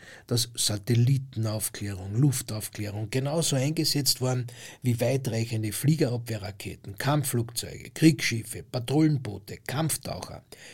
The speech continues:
Ja, selbst von Kampfdelfinen war die Rede. All diese Maßnahmen würden aber weder ein ferngesteuertes Boot mit Sprengstoff noch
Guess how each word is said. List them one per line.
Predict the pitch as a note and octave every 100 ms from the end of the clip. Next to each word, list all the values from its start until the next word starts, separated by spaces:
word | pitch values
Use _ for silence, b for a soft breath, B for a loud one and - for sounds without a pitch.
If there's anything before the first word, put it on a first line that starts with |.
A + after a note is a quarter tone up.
| -
Ja, | C#3+
selbst | - D3 -
von | C#3+ C3
Kampfdelfinen | C3 D3+ - - B2 A#2 C#3+ C#3 G#2+
war | F2+ -
die | F#2+
Rede. | - - - - - _ _ B B B B B -
All | D#3 E3+
diese | F3 - B2
Maßnahmen | G#2+ G2 A#2 C3+ D3+ D#3 C3+ A#2
würden | C#3 B2+
aber | A2+ A2 G#2
weder | A2+ A#2+ A#2
ein | A2+ A#2
ferngesteuertes | A#2 B2+ C3+ B2+ B2 A#2+ A#2+ A2+
Boot | - A#2+ A#2+
mit | A2+
Sprengstoff | - G#2 G#2+ - D3 - - _ B B B B -
noch | C#3 D3 -